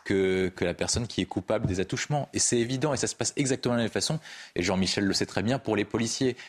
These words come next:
Quand les policiers vont plus fort qu'uniquement dans le cadre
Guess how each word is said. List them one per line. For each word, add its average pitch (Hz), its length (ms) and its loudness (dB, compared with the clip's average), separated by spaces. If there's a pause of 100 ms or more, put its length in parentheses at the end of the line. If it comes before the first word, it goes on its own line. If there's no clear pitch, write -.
Quand 120 80 0
les 113 100 2
policiers 113 420 0
vont 104 160 0
plus 117 200 -4
fort 117 320 0
qu'uniquement 104 360 0
dans 92 120 2
le 85 80 0 (100)
cadre 95 340 0